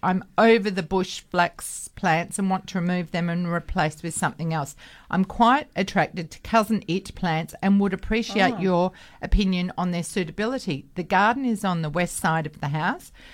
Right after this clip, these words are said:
Speaker 1: so morning shade, mid and afternoon sun. It has reticulation.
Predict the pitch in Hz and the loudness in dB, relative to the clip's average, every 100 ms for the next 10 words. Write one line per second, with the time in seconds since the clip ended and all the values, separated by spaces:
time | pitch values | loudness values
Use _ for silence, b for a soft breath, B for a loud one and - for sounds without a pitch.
0 | B - 214 190 196 220 220 220 - 180 | B -2 4 6 6 4 2 0 0 2
1 | 160 160 156 - 175 202 208 202 - 175 | 2 2 -2 -8 0 2 2 -2 -4 0
2 | 165 170 - 175 165 160 151 - 147 135 | 2 0 -2 -4 -2 -2 -4 -2 -2 -2
3 | 151 - _ 170 170 170 - 156 - 165 | -6 -14 _ -6 0 0 -2 -8 -8 -6
4 | - 160 151 151 - 135 | -2 0 0 -2 -6 -6